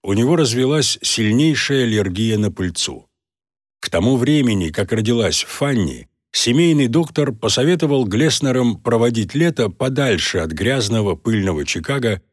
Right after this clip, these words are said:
и вывозить Джорджа в сельскую местность, чтобы облегчить симптомы болезни. Глеснеры узнали о местности в Нью-Гэмпширских горах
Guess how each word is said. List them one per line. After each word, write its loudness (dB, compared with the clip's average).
и 4
вывозить 2
Джорджа 0
в -2
сельскую 0
местность, -2
чтобы 0
облегчить 0
симптомы -2
болезни. -6
Глеснеры 2
узнали 2
о -2
местности 0
в 0
Нью-Гэмпширских 0
горах -2